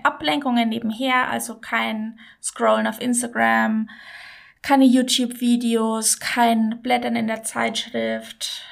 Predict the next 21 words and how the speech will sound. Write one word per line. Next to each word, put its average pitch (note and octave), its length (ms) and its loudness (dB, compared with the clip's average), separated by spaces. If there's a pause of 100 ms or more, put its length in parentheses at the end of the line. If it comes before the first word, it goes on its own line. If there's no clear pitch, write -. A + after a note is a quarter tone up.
(120)
ähm, G#3+ 800 -6
nichts A#3+ 460 -2
Großartiges, A3+ 1040 -2
äh, A#3 180 -6
in A3+ 160 -4
dieser A3 680 -6
Hinsicht, B3 720 -4 (600)
sondern A#3 380 4
wirklich A#3+ 560 0
Fokus C4 480 -2 (240)
aufs A#3 260 -2
Essen, G#3+ 680 -2 (400)
auf A#3 220 2
dein A#3 180 -2
Sättigungsgefühl G#3 1160 -4
und G#3 360 -2 (200)
einfach G#3+ 320 -2
wirklich - 340 -12
in A3+ 260 0
dem G#3 420 -2
Moment G#3+ 480 -4